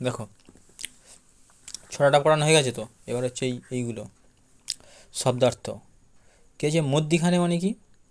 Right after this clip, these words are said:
মধ্যিখানে মানে কি? মাঝখানে। আর পানসি মানে হলো ছোট নৌকা, স্মরণ মানে মনে রাখা। রবীন ঠাকুর,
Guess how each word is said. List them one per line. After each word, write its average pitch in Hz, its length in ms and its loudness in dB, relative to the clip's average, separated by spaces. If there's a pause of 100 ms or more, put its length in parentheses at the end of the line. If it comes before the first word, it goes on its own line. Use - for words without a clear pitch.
(640)
মধ্যিখানে 160 320 0
মানে 160 160 0
কি? 104 180 -12 (460)
মাঝখানে। 120 520 -2 (640)
আর 110 220 -4 (120)
পানসি 147 400 4
মানে 165 200 2
হলো 180 260 0 (240)
ছোট 156 300 2
নৌকা, 110 500 -2 (400)
স্মরণ 147 400 0
মানে 180 260 0 (340)
মনে 131 300 4
রাখা। 107 400 2 (400)
রবীন 147 380 2
ঠাকুর, 170 400 0